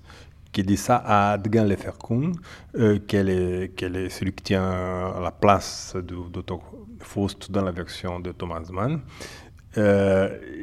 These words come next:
et c'est une, c'est une longue, euh, magnifique, euh, réflexion sur la question du normal pathologique. Et avec, avec juste cette, cette, cette, ces marchandages qui est au,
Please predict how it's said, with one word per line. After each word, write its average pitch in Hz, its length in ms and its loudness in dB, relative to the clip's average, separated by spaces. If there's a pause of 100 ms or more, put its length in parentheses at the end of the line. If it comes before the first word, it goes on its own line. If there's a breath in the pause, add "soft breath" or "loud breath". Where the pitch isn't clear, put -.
(160)
et 123 580 8
c'est - 120 2
une, 120 280 8
c'est 117 120 2
une 113 120 6
longue, 127 360 6
euh, 95 500 4
magnifique, 104 1700 -4 (720 loud breath)
euh, 98 540 -4
réflexion 120 800 0
sur 107 540 -2
la 95 120 0
question 98 440 -6
du 92 120 -8
normal 90 320 -6
pathologique. 92 680 -10 (760 loud breath)
Et 98 340 -2
avec, 95 380 0
avec 98 480 -2
juste 95 240 -4
cette, - 300 -4
cette, - 340 -10
cette, 95 720 -8
ces - 280 -10
marchandages 95 1000 -2 (1200 loud breath)
qui 113 100 0
est - 20 4
au, 101 120 2